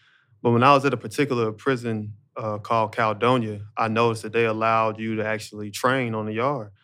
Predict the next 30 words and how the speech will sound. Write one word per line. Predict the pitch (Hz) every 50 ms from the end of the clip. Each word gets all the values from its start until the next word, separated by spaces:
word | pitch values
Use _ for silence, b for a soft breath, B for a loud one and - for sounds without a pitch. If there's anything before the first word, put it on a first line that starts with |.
| _ _ _ _ _ _ _
And | - 113
so | 110 127
there | 117 135 143
were | 135
a | 120
few | - - 147 143
guys | 135 135 123 123 123 120 117 -
who | 117 113
had, | 110 113 113 113 110
like, | 110 107 107 101 _ _ _ _ _ -
like, | 107 104 101 98
real | 107 117 123 127 120
boxing | 104 101 110 110 110 107 - - 110 107
experience. | 107 98 - - - 117 117 120 120 120 120 120 - - - _ _ _ _ _ _ _ _ _ _ -
And | 107 104
so | - - 110 110
I | 107 110 110
would, | 104 104 107 101 104
um, | 107 104 104 104 104 104 104 98 98 107 - _ _ _ _ -
I | 110 107 107
approached | 101 - 131 127 123 117 -
one | 113 113 110 110
of | 107 104 107
'em. | 104 104 104 - _ _ _ _ _
And | - 110 110
I | 110
tell | 107 - 139 127
this | 120 110 113
one | 113 123 131 123
story | 123 - - 120 117 113 110 107 110 107 104 107